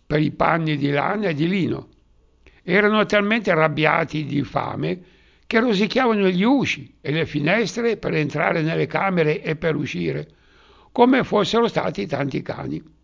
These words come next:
Il contagio fece un poco di ritorno anche nel mese di ottobre, per il che montre-, molte casate andarono in ruina. Il come e il quando quasi non si poteva congetturare,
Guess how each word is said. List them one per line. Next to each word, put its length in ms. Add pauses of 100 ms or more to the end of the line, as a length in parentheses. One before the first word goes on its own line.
(1400)
Il 100
contagio 680
fece 360
un 140
poco 360
di 100
ritorno 560
anche 420 (440)
nel 220
mese 340
di 100
ottobre, 640 (720)
per 180
il 220
che 500
montre-, 580
molte 500
casate 800 (160)
andarono 540
in 100
ruina. 460 (840)
Il 180
come 340
e 40
il 80
quando 480
quasi 640
non 260
si 160
poteva 520
congetturare, 1120